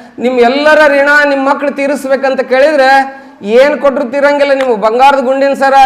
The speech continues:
ಕಿವ್ಯಾಗ, ಮೂಗ್ನ್ಯಾಗ ನಿಮ್ ಮುದ್ದ ಬಂಗಾರ ಕೊಟ್ರು ತೀರಂಗಿಲ್ಲ. ಏನ್ ಕೊಟ್ರು ತೀರ್ತದಂತ ಕೇಳಿದ್ರೆ, ಈ ಮೈಯನ್ ಚರ್ಮ ಎಲ್ಲ ಸುಲಿದು ಎರಡು ಚಪ್ಪಲ್ ಮಾಡಿ ನಿಮ್ ಪಾದಕ್ಕೆ ಹಾಕಿದ್ರು ತೀರ್ಸಕ್ಕಾಗಂಗಿಲ್ಲ ತಾಯಿ ಋಣ. ಅಷ್ಟಿರ್ತದೆ. "A mother is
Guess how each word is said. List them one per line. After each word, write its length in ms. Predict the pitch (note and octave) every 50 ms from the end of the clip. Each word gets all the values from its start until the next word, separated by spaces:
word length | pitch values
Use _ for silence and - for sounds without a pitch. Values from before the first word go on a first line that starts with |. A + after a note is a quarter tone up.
| C4 C4
ಕಿವ್ಯಾಗ, 440 | B3+ A#3+ B3 B3+ C4 C#4 C#4 C#4 B3 C4 B3 A#3 A3
ಮೂಗ್ನ್ಯಾಗ 480 | G#3+ A#3 B3 C4+ C#4 C4 C4+ C4+ C4 C4
ನಿಮ್ 200 | B3+ B3+ B3+ B3+
ಮುದ್ದ 340 | C4 C#4 A#3 A3 G#3 G#3 B3
ಬಂಗಾರ 520 | C#4 C4+ - B3 B3 B3 B3+ C4+ C4+ C#4
ಕೊಟ್ರು 340 | B3+ - B3+ B3 C4 C4 C4
ತೀರಂಗಿಲ್ಲ. 500 | C4 B3+ B3 A#3+ A#3+ A#3+ A#3 A3+ A3+ G#3 F#3+ G#3 A#3 B3+ B3+ A#3+ - - - - - - -
ಏನ್ 460 | F#3+ A3 B3 C4+ C#4+ D4 D4+ C4+ -
ಕೊಟ್ರು 300 | C#4 C#4 C4+ A#3+ C4+ C4
ತೀರ್ತದಂತ 540 | C4+ C4+ C4+ B3+ C4 C4+ B3+ B3+ B3+ B3+ B3
ಕೇಳಿದ್ರೆ, 560 | B3 - B3 C4+ D4 D4 C4+ B3 A#3 A#3+ A#3+
ಈ 120 | A#3+ B3
ಮೈಯನ್ 480 | B3 A#3 G#3+ A3 A#3 B3+ C#4 D4 D4 -
ಚರ್ಮ 300 | - C4 B3+ B3+ C4 C4+ C4+ C#4
ಎಲ್ಲ 280 | C#4 C4+ C4 C4+ C4+ C#4 C#4 C#4 C#4 C4+ C4+
ಸುಲಿದು 260 | C4+ C#4 C#4 D4 C#4+ C4
ಎರಡು 240 | B3+ B3 B3 A#3
ಚಪ್ಪಲ್ 500 | - - A3+ G#3+ G#3 - - D4 D#4 D#4
ಮಾಡಿ 300 | D4+ D4 C#4+ C#4+ C#4 C4+
ನಿಮ್ 180 | C4 B3+ B3 -
ಪಾದಕ್ಕೆ 340 | A#3+ A3+ A3 A#3+ B3 - A#3+
ಹಾಕಿದ್ರು 420 | A#3 A3+ A3 A#3 A3+ A3 A3 A3
ತೀರ್ಸಕ್ಕಾಗಂಗಿಲ್ಲ 920 | G#3+ G#3+ G#3 G3+ - G#3 G3+ G3+ G3+ F#3+ F#3 F#3 F#3 F#3 F3+ F3+ F3 F3+ F3
ತಾಯಿ 380 | F3 E3+ F3+ F#3 F3 E3+ F3
ಋಣ. 100 | F3 F3 E3+ D#3 D3 D3 - - - - - - - -
ಅಷ್ಟಿರ್ತದೆ. 1000 | A3 G#3 - - A#3 A3+ G#3+ G3+ A3 A3 G#3+ A3 A3+ A3+ A3 A3 G3 - - - - - - - - - E3+ F#3+ G#3
"A 60 | G3+
mother 400 | F#3+ F#3 G#3 G#3 B3 C4 C4+ C4
is 320 | C4+ C4+ C4+ C4+ C4 G#3+